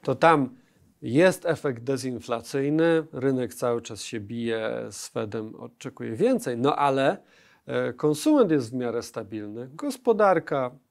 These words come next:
sch-, schładza się, tak chyba to najlepiej można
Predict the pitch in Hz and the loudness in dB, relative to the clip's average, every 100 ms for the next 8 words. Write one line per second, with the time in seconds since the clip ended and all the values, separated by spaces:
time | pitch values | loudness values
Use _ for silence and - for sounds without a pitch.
0 | _ _ _ - - - - - - - | _ _ _ -18 -16 -14 -12 -14 -12 0
1 | 156 151 127 113 110 - 135 160 180 139 | 6 6 6 2 -4 -4 0 0 0 -4
2 | 117 - - 113 113 110 - 110 107 107 | -6 -8 -20 -18 -12 -12 -10 -10 -10 -10
3 | 107 113 107 110 101 110 104 | -12 -12 -10 -10 -10 -12 -12